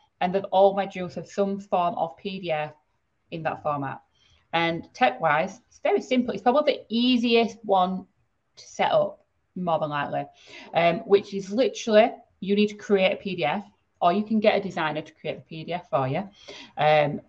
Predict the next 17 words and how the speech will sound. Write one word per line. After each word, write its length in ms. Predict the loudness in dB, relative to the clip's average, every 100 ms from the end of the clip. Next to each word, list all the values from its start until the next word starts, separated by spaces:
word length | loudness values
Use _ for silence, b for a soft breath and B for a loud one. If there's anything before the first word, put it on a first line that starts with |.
| -4
I 180 | 0 4
am 260 | 2 0
terrible 380 | -2 2 2 0
at 80 | -2
creating 240 | -2 0
my 160 | 0 2
own, 240 | 2 2
so 160 | 0 0
I 140 | 2
have 160 | 2 0
designers 460 | -2 2 4 2 -2
who 140 | -4
do 200 | -4 0
all 160 | 2 2
that 240 | -4 0
for 180 | 2 4
me. 160 | 4